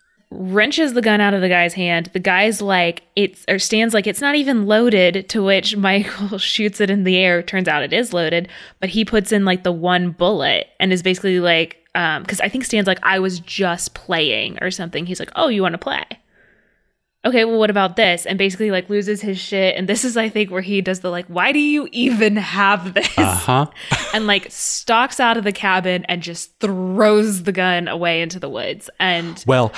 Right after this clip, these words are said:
Speaker 2: after pulling the trigger while it was up against Stan's
Speaker 1: I,
Speaker 2: head.
Speaker 1: did he pull the trigger? I
Speaker 2: He
Speaker 1: thought he
Speaker 2: did.
Speaker 1: didn't.
Speaker 2: He did.
Speaker 1: Shit.
Speaker 2: Yeah.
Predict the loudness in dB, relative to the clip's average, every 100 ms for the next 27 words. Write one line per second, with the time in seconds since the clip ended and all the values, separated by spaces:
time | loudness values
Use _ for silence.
0 | -12 _ -2 0 0 0 2 4 4 2
1 | -4 _ -8 0 2 4 2 2 0 4
2 | 4 4 4 2 0 -2 -4 0 0 0
3 | -6 -8 -4 -2 0 0 0 -2 -4 -8
4 | _ -4 0 0 2 0 -2 -6 -6 -4
5 | 0 2 2 0 0 0 0 2 2 2
6 | 2 4 2 2 2 2 2 0 -6 -12
7 | -20 _ -10 -2 2 2 0 0 2 2
8 | 0 -4 -12 -8 -4 -4 -4 -4 -4 -4
9 | -6 -8 -2 0 2 0 -4